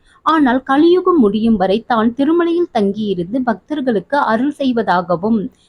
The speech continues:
வேண்டியவர்களுக்கு வேண்டிய வரங்களை அளிப்பதாகவும் பெருமாளை வாக்குறுதி அளித்து தங்கியிருக்கும் தலமாகும்.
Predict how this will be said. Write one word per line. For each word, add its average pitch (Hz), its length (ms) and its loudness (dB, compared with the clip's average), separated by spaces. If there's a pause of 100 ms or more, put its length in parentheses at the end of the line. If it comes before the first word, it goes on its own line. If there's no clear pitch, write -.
(140)
வேண்டியவர்களுக்கு 320 840 2
வேண்டிய 247 400 2
வரங்களை 202 400 0
அளிப்பதாகவும் 202 1000 -2
பெருமாளை 311 540 0
வாக்குறுதி 214 560 -2
அளித்து 220 500 -4
தங்கியிருக்கும் 262 760 0
தலமாகும். 185 760 -2